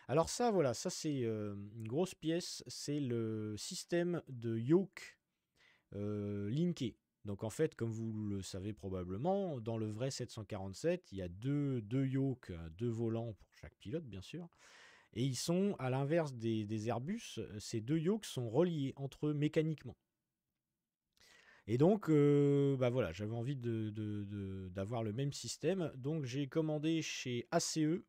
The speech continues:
au Canada, euh, le fameux yoke, euh, la fameuse paire de yokes, euh, reliés, lin-, linkés. Donc on voit ici le système, donc t-, le, les yokes sont fixés ici, hein, co-, capi-, euh, commandant de bord et,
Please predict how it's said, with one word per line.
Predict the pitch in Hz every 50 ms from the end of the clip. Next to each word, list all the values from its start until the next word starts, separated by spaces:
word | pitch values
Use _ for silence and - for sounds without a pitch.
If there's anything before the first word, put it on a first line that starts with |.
| _
au | - 113
Canada, | - 131 123 120 120 113 120 - - _ _ _ _ _ _ _ _ _ _ _ _ _ _ _ _ _ _ -
euh, | 110 120 120 120 123 120 120 120 120
le | 117 120 120
fameux | - - 147 147 160 170 170
yoke, | 156 139 147 156 165 160 - - -
euh, | 135 131 123 123 123 120 120 117
la | 120 117
fameuse | - - 143 151 165 156 -
paire | - - 156 147 143
de | 139 135
yokes, | 131 139 156 147 - -
euh, | 127 117 113 110
reliés, | 104 98 117 117 113 113 117 131 147 170
lin-, | 156 131 120 120 127 127 - -
linkés. | 113 120 123 123 - - 120 135 147 - _ _ _ _ _ _ _ _ _ _ _ -
Donc | - 110 - -
on | 127
voit | 123 135 156 151
ici | 147 127 - - 165 175 175 170 156
le | - 135 135 131
système, | 123 - - 147 - - 170 165
donc | 151 135 123 -
t-, | - 110
le, | 110 135 131 143 143
les | - 147 151
yokes | 156 170 196 202 -
sont | - 170 151
fixés | - - 143 - - - 147 -
ici, | 165 151 - - 156 190 269 311 - _ _ -
hein, | - 123 123 - _
co-, | - - 127 117 110
capi-, | - 143 123 127 - 127 120 123
euh, | 117 113 110
commandant | - - 127 127 127 127 123
de | 123
bord | 123 131 139 135 123 113 104
et, | 98 98 95 92 87 87 87 82 90 -